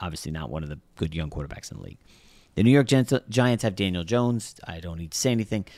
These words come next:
Uh, Jalen Hurts of the Eagles, obviously still no need to say anything. He's not a great young quarterback. Uh, Dallas Cowboys have Dak. Eh, eh,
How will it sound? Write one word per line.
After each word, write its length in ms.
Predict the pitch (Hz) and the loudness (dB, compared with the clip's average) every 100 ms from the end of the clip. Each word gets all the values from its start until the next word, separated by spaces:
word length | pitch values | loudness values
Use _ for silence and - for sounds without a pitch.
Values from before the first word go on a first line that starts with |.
| - - - | -20 -20 -8
Uh, 160 | - 85 | -4 -2
Jalen 360 | 104 120 120 | 4 6 8
Hurts 460 | 120 120 - - - - | 6 6 2 -10 -6 0
of 260 | 98 95 | 0 0
the 220 | 90 87 | -2 -4
Eagles, 420 | 113 113 104 - - - | 0 2 0 -6 -20 -14
obviously 340 | 82 82 - | -12 -10 -10
still 380 | 80 - 92 85 | -10 -6 -6 -6
no 380 | 80 62 57 92 | -8 -10 -8 -6
need 220 | 90 87 | -6 -8
to 60 | - | -8
say 140 | - | -6
anything. 220 | 90 82 82 | -4 -6 -8
He's 180 | 82 | -8
not 140 | 85 85 | -8 -8
a 40 | |
great 240 | 78 87 67 | -6 -6 -4
young 180 | 87 | -6
quarterback. 500 | 80 113 113 98 - _ _ _ _ _ _ _ _ _ - - _ - | -2 0 2 0 -4 _ _ _ _ _ _ _ _ _ -20 -20 _ -8
Uh, 760 | 104 95 92 90 90 87 87 85 | -6 -6 -8 -10 -10 -12 -12 -8
Dallas 300 | - 120 127 | 2 2 2
Cowboys 340 | - 123 110 104 | 2 0 2 0
have 180 | 104 87 | -2 2
Dak. 380 | 117 117 - _ _ _ _ _ _ _ _ _ - | 4 4 -2 _ _ _ _ _ _ _ _ _ -10
Eh, 520 | - 127 156 147 143 - | -8 -8 2 4 4 2
eh, 160 | 95 | -4